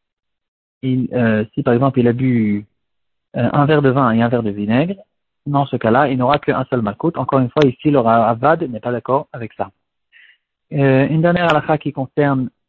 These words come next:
le, l'interdiction du vin du na-, pour le nazir, c'est la halakha yud. Un nazir qui buvait du vin toute la journée, malgré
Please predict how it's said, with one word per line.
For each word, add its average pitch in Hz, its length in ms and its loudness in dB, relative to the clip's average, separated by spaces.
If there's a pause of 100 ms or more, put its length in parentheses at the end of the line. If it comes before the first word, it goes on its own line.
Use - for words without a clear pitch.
le, 117 840 -2 (760)
l'interdiction 135 560 0
du 135 140 2
vin 139 180 0
du 123 120 -2
na-, 117 140 0
pour 131 180 -4
le 120 80 2
nazir, 117 440 0
c'est 143 80 0
la 127 120 4
halakha 120 300 0
yud. 123 320 -6 (2000)
Un 143 320 4
nazir 160 540 0
qui 160 200 -4
buvait 160 320 2
du 165 140 0
vin 160 320 0
toute 190 160 -8
la 175 100 2
journée, 139 380 0 (1040)
malgré 151 640 0